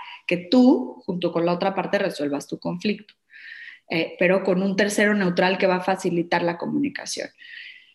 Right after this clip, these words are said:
Entonces, nos damos cuenta que había un nicho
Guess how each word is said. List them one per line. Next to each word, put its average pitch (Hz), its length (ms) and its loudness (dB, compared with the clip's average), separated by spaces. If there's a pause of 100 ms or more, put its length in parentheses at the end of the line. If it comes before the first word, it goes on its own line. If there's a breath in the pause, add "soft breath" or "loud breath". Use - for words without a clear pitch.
(600 loud breath)
Entonces, 247 720 0
nos 233 160 0
damos 254 280 2
cuenta 247 320 0
que 233 100 -2
había 214 140 0
un 220 100 2
nicho 208 680 0